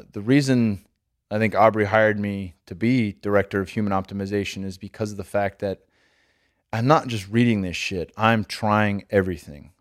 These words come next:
I, I wanna be a guinea pig and in the best way possible. I'm not saying sign me up for this weird study. I'm saying if I read a book and it sounds good to me, I'm gonna figure this out.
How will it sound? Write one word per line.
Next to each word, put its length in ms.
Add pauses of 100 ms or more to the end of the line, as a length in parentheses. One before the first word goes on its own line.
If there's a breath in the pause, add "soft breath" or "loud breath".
(140)
I, 480 (140)
I 120
wanna 320
be 360 (140)
a 100
guinea 300
pig 420 (160)
and 460
in 100
the 60
best 280
way 120
possible. 600 (120)
I'm 120
not 220
saying 320
sign 300
me 160
up 160
for 80
this 240
weird 200
study. 440 (640 soft breath)
I'm 140
saying 560 (580)
if 140
I 60
read 220
a 60
book 260
and 80
it 120
sounds 380
good 200
to 80
me, 280 (100)
I'm 100
gonna 140
figure 300
this 220
out. 280